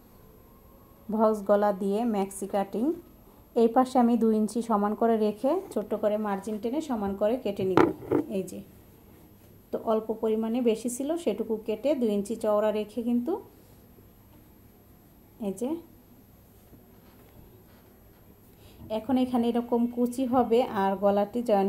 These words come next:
হবে, সেটা আমি সেলাই করার সময় আপনাদের ভালো মতো বুঝিয়ে দিব। এই যে এখানে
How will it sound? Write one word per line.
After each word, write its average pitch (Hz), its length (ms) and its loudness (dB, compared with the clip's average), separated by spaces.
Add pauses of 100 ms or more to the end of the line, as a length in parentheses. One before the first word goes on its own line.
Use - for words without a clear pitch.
হবে, 185 240 0
সেটা 226 300 0
আমি 220 200 0
সেলাই 202 320 2
করার 220 320 2
সময় 226 260 -2
আপনাদের 208 320 -2
ভালো 220 240 0
মতো 208 260 -2
বুঝিয়ে 208 380 -2
দিব। 220 200 -4 (4000)
এই 208 140 -2
যে 208 120 -2
এখানে 214 240 -2